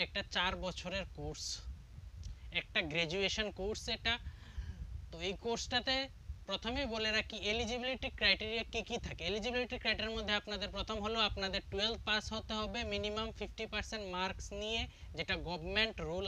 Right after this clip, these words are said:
আছে সেটা, এবং আপনাকে একজন সায়েন্সের স্টুডেন্ট হতে হবে, অর্থাৎ আপনাকে ক্লাস ইলেভেন এবং টুয়েলভে সায়েন্সের সাবজেক্টস পড়তে হবে। আপনি কিছু কিছু কলেজে পিসিএমবি মানে কি ফিজিক্স,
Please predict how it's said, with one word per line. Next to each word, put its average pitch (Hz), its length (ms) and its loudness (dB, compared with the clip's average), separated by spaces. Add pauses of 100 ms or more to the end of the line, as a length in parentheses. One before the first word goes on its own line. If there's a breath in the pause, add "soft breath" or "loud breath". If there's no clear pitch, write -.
আছে - 160 -4 (100)
সেটা, 185 260 0 (380 loud breath)
এবং 185 120 2 (160)
আপনাকে 202 340 -2 (180)
একজন 180 240 -2 (140)
সায়েন্সের 185 480 0
স্টুডেন্ট 196 440 0
হতে 175 280 -2
হবে, 151 220 0 (580 loud breath)
অর্থাৎ 240 280 2 (120)
আপনাকে 196 380 0 (120)
ক্লাস 180 240 6 (180)
ইলেভেন 202 280 2 (160)
এবং 170 140 -4 (140)
টুয়েলভে 190 380 2 (120)
সায়েন্সের 180 500 2 (680 loud breath)
সাবজেক্টস 180 440 2 (140)
পড়তে 175 300 0 (100)
হবে। 147 200 -2 (640 loud breath)
আপনি 214 200 0 (120)
কিছু 202 260 -4
কিছু 220 140 -2 (120)
কলেজে 208 340 2 (140)
পিসিএমবি 190 680 0 (120)
মানে 175 200 -2 (100)
কি 220 100 -2 (600 loud breath)
ফিজিক্স, 226 340 2